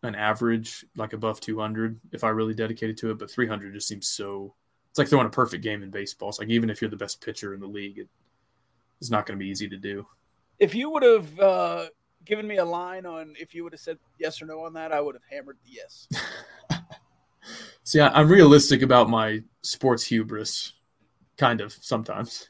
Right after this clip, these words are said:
Speaker 2: Sometimes.
Speaker 1: Yeah, I said I could run a sub five forty, and I ran, like, a five oh one. So, I mean, I was,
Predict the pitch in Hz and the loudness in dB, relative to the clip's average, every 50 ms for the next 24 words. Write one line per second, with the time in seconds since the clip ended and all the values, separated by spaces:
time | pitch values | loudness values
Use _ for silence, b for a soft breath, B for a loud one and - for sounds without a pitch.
0 | _ _ - 247 214 196 175 - 160 139 - - - - - - - _ _ _ | _ _ 4 4 4 4 2 -4 -12 -12 -14 -16 -20 -20 -20 -20 -20 _ _ _
1 | _ - _ _ _ _ _ _ _ _ _ _ B B B B B B B B | _ -20 _ _ _ _ _ _ _ _ _ _ B B B B B B B B
2 | B _ _ _ _ _ _ _ _ - 147 139 139 - 175 175 160 165 143 135 | B _ _ _ _ _ _ _ _ 4 4 6 8 8 8 8 8 6 6 4
3 | 143 139 127 - - 143 135 131 - - - 123 120 120 - - 120 120 120 120 | 6 4 4 4 4 4 4 4 2 4 6 6 6 6 2 0 0 2 2 0
4 | 110 110 110 110 110 110 110 107 - - - - 117 110 107 107 104 107 104 101 | 0 -2 -2 -4 -4 -4 -6 -8 -10 -12 -8 -4 -2 -2 -2 -2 -4 -6 -8 -8
5 | 101 101 101 101 104 101 98 101 104 - - - - 107 104 101 104 101 98 - | -8 -8 -10 -10 -10 -10 -12 -12 -12 -12 -12 -12 -12 -14 -12 -12 -12 -12 -12 -14
6 | - - - - | -14 -14 -16 -18